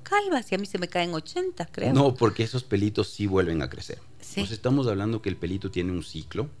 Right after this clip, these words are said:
Speaker 2: sí, que dura tres meses, que es de que el pelito, em,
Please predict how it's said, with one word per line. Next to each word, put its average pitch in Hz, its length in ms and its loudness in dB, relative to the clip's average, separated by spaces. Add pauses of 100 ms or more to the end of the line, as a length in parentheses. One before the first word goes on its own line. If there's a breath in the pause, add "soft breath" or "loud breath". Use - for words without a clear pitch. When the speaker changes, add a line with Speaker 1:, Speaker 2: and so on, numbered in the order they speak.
Speaker 2:
sí, 90 260 -6
que - 100 -2
dura 87 260 -2
tres 87 220 -2
meses, 85 420 -6
que 80 300 -4
es 80 80 -4
de 80 140 -4
que 80 100 -6
el 76 80 -4
pelito, 85 680 -2 (100)
em, 82 160 -8